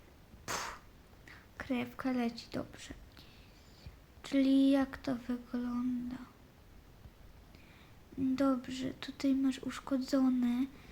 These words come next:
To ja mu, pani, wyrwę, wyrwę, dobrze?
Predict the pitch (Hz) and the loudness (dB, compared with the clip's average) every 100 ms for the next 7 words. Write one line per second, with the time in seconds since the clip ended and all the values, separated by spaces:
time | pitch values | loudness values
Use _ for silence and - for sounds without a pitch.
0 | - - - 269 269 269 - - 269 262 | -18 -2 6 8 8 4 -2 2 2 4
1 | 254 254 269 233 226 226 240 226 220 220 | 0 4 4 2 -2 -4 -2 -4 -4 -6
2 | 233 247 294 | -6 -4 -2